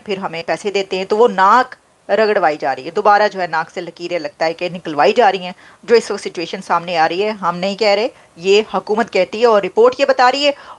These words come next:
और वो ऐसा करते हैं, उनको ये करना पड़ता है, कशकोल लेके निकलना पड़ता है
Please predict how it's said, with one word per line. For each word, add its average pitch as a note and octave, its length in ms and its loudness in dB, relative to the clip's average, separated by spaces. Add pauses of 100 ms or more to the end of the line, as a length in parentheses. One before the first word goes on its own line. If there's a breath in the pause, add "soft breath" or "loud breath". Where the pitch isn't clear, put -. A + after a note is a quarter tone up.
और A3 360 4 (400)
वो G3 220 -4
ऐसा G3+ 240 0
करते A3 360 -2
हैं, D4 200 -2 (300)
उनको A3+ 240 0
ये A#3 140 2
करना A#3 340 0
पड़ता B3+ 260 0
है, A#3+ 60 2
कशकोल A3 420 -4
लेके G3+ 200 -6
निकलना G#3+ 400 0
पड़ता B3 300 -2
है G#3+ 160 -4